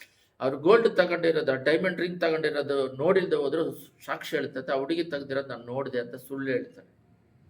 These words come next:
ಯಾಕಂದ್ರೆ ಇವರಿಬ್ರು ಫ್ರೆಂಡ್‌ಶಿಪ್ ಕಟ್ ಮಾಡ್ದಿ, "ನಾ ಕೆಲ್ಸ ಮಾಡ್ತೀವಿ, ನಮ್ಮ ಮಗಳ ಹಾಗೆ ಅವರು ಬಟ್ಟೆಗಳೆಲ್ಲ ಕೊಡ್ಲಿ" ಅನ್ನೋದಕ್ಕೆ ಉದ್ದೇಶಕ್ಕೋಸ್ಕರ ಅವರಪ್ಪ ಬಂದು ಜೈಲಿಗೆ ಹಾಕ್ತಾರೆ. ಅವರಪ್ಪ ಬಂದು ಜೈಲಲ್ಲಿ ಕೇಳ್ತಾರೆ, "ಯಾಕಮ್ಮ ಮಾಡ್ದೆ?" ಅಂತ, "ನೀನು ನಂಬಿಲ್ಲ ಅಲ್ವಪ್ಪ,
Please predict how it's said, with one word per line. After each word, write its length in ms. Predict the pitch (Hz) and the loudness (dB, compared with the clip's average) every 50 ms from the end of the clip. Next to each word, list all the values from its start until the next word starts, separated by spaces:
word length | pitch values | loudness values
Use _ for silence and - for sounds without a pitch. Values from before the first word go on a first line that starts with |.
| - - - - - - - - - - - - | -20 -20 -20 -20 -20 -20 -20 -20 -20 -2 4 6
ಯಾಕಂದ್ರೆ 340 | 165 160 - 180 175 196 180 | 6 8 8 6 6 6 4
ಇವರಿಬ್ರು 380 | 175 165 180 175 180 202 185 | 4 4 2 2 4 2 2
ಫ್ರೆಂಡ್‌ಶಿಪ್ 500 | - - 170 170 170 - 190 175 - - | 2 0 -2 -4 -2 -2 -4 -6 -4 -2
ಕಟ್ 220 | - 151 - - 175 | -2 -2 -2 -4 -2
ಮಾಡ್ದಿ, 500 | 170 170 165 165 165 185 202 - - - - - - - - - - - - - - | 0 0 0 2 0 -2 -2 -4 -8 -14 -20 -20 -20 -20 -20 -20 -20 -20 -20 -16 -4
"ನಾ 220 | 120 143 175 170 - | 0 2 2 2 4
ಕೆಲ್ಸ 240 | - 160 160 - - | 4 2 4 4 4
ಮಾಡ್ತೀವಿ, 460 | 196 185 180 170 - - 175 180 - | 4 4 2 0 0 -2 -4 -4 -2
ನಮ್ಮ 280 | 143 156 185 202 208 | -2 -2 0 2 2
ಮಗಳ 240 | 196 196 202 196 196 | 4 6 8 8 8
ಹಾಗೆ 500 | 190 175 160 151 147 147 151 160 156 143 139 127 120 117 110 | 8 8 8 6 4 4 6 6 6 6 6 4 2 0 -2
ಅವರು 420 | 120 139 143 143 139 135 127 117 | 0 0 0 0 0 0 -2 -2
ಬಟ್ಟೆಗಳೆಲ್ಲ 600 | 117 - 139 143 - 165 160 160 143 143 143 147 | 0 2 2 4 6 6 6 6 6 4 4 2
ಕೊಡ್ಲಿ" 440 | 147 - - 139 135 135 135 139 135 | 0 -2 -2 -4 -4 -2 -2 -2 -2
ಅನ್ನೋದಕ್ಕೆ 420 | 127 - 127 120 117 120 117 117 | -2 -2 -4 -8 -8 -10 -10 -10
ಉದ್ದೇಶಕ್ಕೋಸ್ಕರ 800 | 120 120 120 156 160 156 - 127 - 120 131 - - - 135 131 110 95 - - - - - - - - - - - - - - - - | -10 -2 2 2 2 2 0 -6 -8 -10 -10 -10 -10 -10 -10 -8 -8 -8 -10 -14 -18 -20 -20 -20 -20 -20 -20 -20 -20 -20 -20 -20 -4 0
ಅವರಪ್ಪ 400 | 147 170 180 185 180 180 185 - | 2 4 4 4 4 4 6 6
ಬಂದು 320 | - 185 185 190 190 190 185 | 6 8 8 6 6 4 2
ಜೈಲಿಗೆ 400 | - - 175 180 185 190 180 175 | 2 2 4 4 6 6 6 6
ಹಾಕ್ತಾರೆ. 440 | 170 160 - - 147 147 160 190 | 4 4 4 2 2 4 4 4
ಅವರಪ್ಪ 460 | 185 156 143 147 143 147 165 160 160 151 | 4 2 2 0 -2 0 0 0 0 -2
ಬಂದು 140 | 151 151 | -4 -4
ಜೈಲಲ್ಲಿ 360 | 143 139 147 147 147 143 - - | -4 -4 -2 -2 -2 -2 -4 -4
ಕೇಳ್ತಾರೆ, 340 | 143 139 131 - 135 135 | -8 -8 -8 -6 -6 -6
"ಯಾಕಮ್ಮ 340 | 131 131 - 139 139 139 135 | -6 -6 -6 -8 -10 -10 -8
ಮಾಡ್ದೆ?" 260 | 131 131 123 120 131 | -8 -8 -10 -8 -10
ಅಂತ, 140 | 127 - - | -12 -12 -12
"ನೀನು 300 | 123 123 131 151 156 147 | -12 -12 -10 -10 -10 -10
ನಂಬಿಲ್ಲ 420 | 135 127 127 127 131 135 131 123 123 | -8 -8 -8 -6 -4 -4 -2 -2 -2
ಅಲ್ವಪ್ಪ, 300 | 120 117 113 - 117 | -2 -4 -6 -6 -6